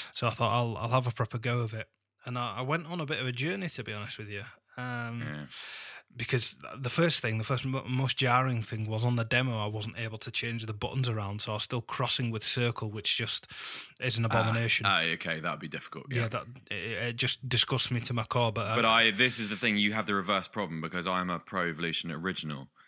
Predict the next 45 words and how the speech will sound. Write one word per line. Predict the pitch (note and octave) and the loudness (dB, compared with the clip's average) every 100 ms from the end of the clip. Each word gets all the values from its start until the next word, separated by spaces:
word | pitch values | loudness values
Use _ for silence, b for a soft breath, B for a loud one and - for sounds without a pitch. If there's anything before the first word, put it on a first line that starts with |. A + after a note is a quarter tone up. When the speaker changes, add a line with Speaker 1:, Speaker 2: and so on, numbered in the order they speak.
| b b - | b b -4
Speaker 2:
So | F#2+ E2+ | 0 0
when | E2 F#2+ | 0 0
I | F2+ | 0
play | F2+ E2 | 0 -4
fifa, | - G2+ E2+ D#2 - | 0 0 0 -4 -4
I | - F#2 | -2 -2
switch | E2 D#2+ B1 - | -2 -6 -8 -10
the | |
buttons | - - - - | -10 -12 -12 -10
around. | C#2+ C#2+ | -8 -2
Speaker 1:
Oh, | F3 C#3 | 0 2
really? | F#3+ F#3+ A#2+ | 2 0 0
That's, | B2+ D#3+ - F#3 | 0 0 0 2
Speaker 2:
Yeah, | C#3 | 4
Speaker 1:
that's | F#2 | 6
Speaker 2:
yeah, | F#2+ | 6
mate, | F#2 | 6
Speaker 1:
disturbing. | F2 F2 D3 - | 4 4 4 4
Speaker 2:
like, | D#3 | 6
Speaker 1:
You're | |
like | E3 D3 | 8 8
Speaker 2:
sh-, | |
Speaker 1:
somebody | D#3 C#3 C3+ | 6 6 6
Speaker 2:
shoot, | G#2 | 6
Speaker 1:
that | E2+ | 6
put | |
Speaker 2:
shoot | C3 A2 | 6 6
is | F#2+ | 4
square | - A2+ G2+ F2 | 2 4 4 4
for | - | 0
me. | D#2+ D2+ - | -6 -6 -6
It | F2+ | -4
Speaker 1:
Oh. | |
Speaker 2:
always | F#2 E2+ | -2 -2
has | F2 E2 | -4 -4
been. | E2+ E2 - | -6 -6 -10
Speaker 1:
Yeah, | B2 A2+ G#2+ | -14 -12 -10
that's, | A2 - - | -10 -10 -10
that's | A#2 - - | -8 -8 -8
wrong, | G#2 A2 | -10 -10
mate. | A2 A2 | -10 -12
Your | A2 A2 _ | -14 -16 _
brain's | - A2+ A#2 A#2 | -10 -6 -6 -6
wired | A2+ A2 | -6 -6
up | A2+ | -8